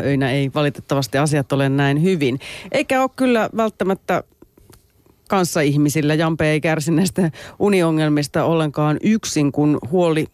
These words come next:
murhe ja stressi painavat mieltä, niin nukkumatti ei välttämättä saavu oikein millään.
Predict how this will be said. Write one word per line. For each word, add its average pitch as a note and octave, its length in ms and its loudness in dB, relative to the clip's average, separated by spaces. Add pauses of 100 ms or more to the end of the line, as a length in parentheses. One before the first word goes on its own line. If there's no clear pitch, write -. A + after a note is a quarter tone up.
(160)
murhe F3 340 2
ja D3 100 2
stressi F3+ 420 -4
painavat C#3+ 460 -2
mieltä, E3+ 320 0
niin C3 160 0
nukkumatti C3+ 540 -2
ei C#3 80 2
välttämättä C3 540 -2 (840)
saavu B3+ 420 0
oikein G#3 580 0 (1040)
millään. D#3+ 840 2